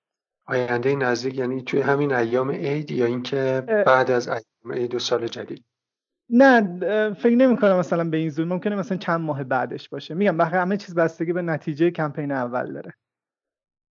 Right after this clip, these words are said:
Speaker 1: بسیار خوب. این ویروس جدید که روی کمپین شما تاثیر نداشته؟
Speaker 2: نه اتفاقاً ما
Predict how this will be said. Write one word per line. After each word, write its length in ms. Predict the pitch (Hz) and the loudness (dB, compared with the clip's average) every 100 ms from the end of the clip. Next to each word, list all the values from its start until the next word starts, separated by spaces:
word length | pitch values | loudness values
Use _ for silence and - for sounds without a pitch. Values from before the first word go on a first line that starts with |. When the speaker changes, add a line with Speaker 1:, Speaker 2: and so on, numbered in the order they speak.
| _ | _
Speaker 1:
بسیار 340 | 135 - 131 127 | -16 -8 -6 -4
خوب. 340 | 123 117 - | -4 -6 -6
این 300 | - 156 196 - | -4 -2 -4 -4
ویروس 440 | 131 143 170 - | -2 0 0 0
جدید 480 | 196 160 147 151 190 | 2 6 6 4 -2
که 160 | - 185 | -2 0
روی 380 | 175 170 180 | 0 0 -2
کمپین 520 | 175 - 143 127 160 165 | -2 -2 -2 -2 -6 -6
شما 260 | 160 147 | -4 -6
تاثیر 420 | 147 139 120 147 139 | -4 -6 -6 -10 -8
نداشته؟ 600 | 139 120 110 - - - _ _ _ _ - - - - - | -8 -6 -10 -12 -16 -16 _ _ _ _ -14 -12 -12 -14 2
Speaker 2:
نه 140 | 196 | 6
اتفاقاً 720 | 233 262 254 220 - 185 160 | 8 6 6 2 4 2 2
ما 120 | 170 | 0